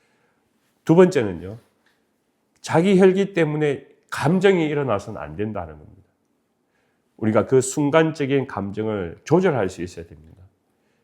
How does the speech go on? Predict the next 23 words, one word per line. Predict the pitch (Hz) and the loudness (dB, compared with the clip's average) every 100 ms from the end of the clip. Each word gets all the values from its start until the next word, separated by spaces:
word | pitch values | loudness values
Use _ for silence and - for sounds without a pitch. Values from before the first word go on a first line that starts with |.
| _ _ | _ _
그것이 | 95 110 165 | -2 -2 -2
바로 | 127 113 95 110 - _ _ _ _ | -4 -4 -4 -8 -14 _ _ _ _
하나님의 | - - 160 147 117 87 | -14 -6 -4 -4 -4 -6
영광입니다. | 76 80 87 82 73 - _ _ _ _ _ _ _ - - | -8 -10 -10 -12 -16 -20 _ _ _ _ _ _ _ -20 4
우리는 | 127 147 | 6 6
때때로 | 147 151 139 120 | 4 4 2 2
자기의 | - 143 156 139 | 0 0 2 2
혈기가 | 160 147 131 | 0 2 0
순간적으로 | - 160 165 185 170 143 139 | -2 -4 0 0 0 0 0
일어나서 | 139 135 123 104 107 | 0 -4 -4 -2 -4
하나님의 | - 160 147 120 90 | -4 -4 -4 -4 -4
영광을 | 90 95 90 - | -4 -6 -6 -10
한번 | - 113 107 143 143 | -12 -10 -6 -6 -8
가려버릴 | - 139 127 107 92 | -8 -6 -4 -6 -8
때가 | 95 95 | -10 -10
있습니다. | 85 - - 80 _ _ _ _ _ | -10 -12 -20 -20 _ _ _ _ _
그 | 233 | 0
한 | 175 127 113 | 2 2 2
번이 | 156 113 85 82 92 _ _ _ _ | 0 0 -6 -10 -18 _ _ _ _
다른 | - 90 | -4 -4
사람들을 | 92 120 123 101 82 | -2 -4 -2 -2 -4
볼 | 85 80 | -6 -10
때는 | 82 78 | -10 -12